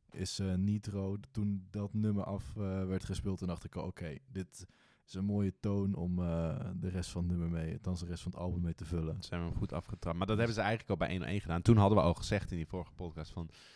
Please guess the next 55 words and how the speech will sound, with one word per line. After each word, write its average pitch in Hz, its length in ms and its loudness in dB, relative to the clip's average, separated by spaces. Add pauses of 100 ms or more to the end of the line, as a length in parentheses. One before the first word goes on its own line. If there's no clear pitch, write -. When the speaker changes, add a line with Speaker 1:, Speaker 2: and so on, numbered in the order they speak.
(180)
Speaker 2:
de, - 260 -16
de, 85 140 -2
de 82 140 -2
chemie 92 420 0
die 87 300 0
is - 120 -4
tussen 78 220 -6
die 85 100 -4
jongens, 85 300 2
dat 85 180 -2
is 82 140 -6
gewoon, 78 440 -6 (120)
ja, 69 300 -8 (120)
dat, 69 260 -14
Speaker 1:
Goed, 95 340 2
Speaker 2:
dat 90 100 -4
Speaker 1:
ja, 85 140 -2
Speaker 2:
hoor 90 80 0
je, 104 80 6
Speaker 1:
waanzinnig. 98 320 4
Speaker 2:
dat 87 120 4
hoor 87 140 4
je 90 60 2
in 85 80 -2
de 82 60 -4
muziek. 101 280 6
Speaker 1:
Ja. - 60 -4
Speaker 2:
En 82 60 -2
dat 82 120 0
is 87 100 -2
op 87 100 -4
het 82 100 -12
album, 90 360 4
heeft 82 160 0
dat 82 140 -6
eigenlijk 82 400 -6
zich - 160 -12
doorgezet. 82 580 -6 (320)
Heel 110 220 6
tof 107 200 2
project. 98 520 2 (400)
Speaker 1:
Ik 92 120 -2
Speaker 2:
Ehm, 95 160 0
Speaker 1:
was 110 240 -2
ook 113 140 -2
een 110 100 4
beetje 104 280 2
blij 98 260 0
dat 95 220 -4
er 95 100 4
niet 98 440 6
van 95 140 4
die 95 180 4
Gutter 92 380 0
Gang 87 400 -2